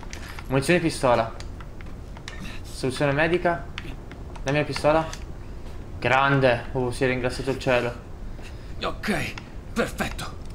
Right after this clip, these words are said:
Speaker 1: Perfetto, sì. Eh, il problema è come fai a ricaricare con una mano, sento dei rumori io. Bene, Mia, vieni dai.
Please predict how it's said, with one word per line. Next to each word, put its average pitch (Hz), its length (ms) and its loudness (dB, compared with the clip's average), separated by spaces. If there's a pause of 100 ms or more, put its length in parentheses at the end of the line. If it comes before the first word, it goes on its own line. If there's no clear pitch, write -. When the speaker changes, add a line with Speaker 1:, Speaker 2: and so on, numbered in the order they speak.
(140)
Speaker 1:
Perfetto, 147 360 -2
sì. 135 180 0
Eh, - 300 -2
il 120 60 -2
problema 143 380 4
è 123 60 2
come 175 180 4
fai 135 220 6
a - 20 2
ricaricare 117 880 2 (2250)
con 113 100 -6
una 117 160 -6
mano, 123 220 -2
sento 131 300 -2
dei 131 120 4
rumori 117 560 2
io. 113 180 0 (1400)
Bene, 104 360 0 (100)
Mia, 175 400 4 (580)
vieni 143 220 4
dai. 147 180 6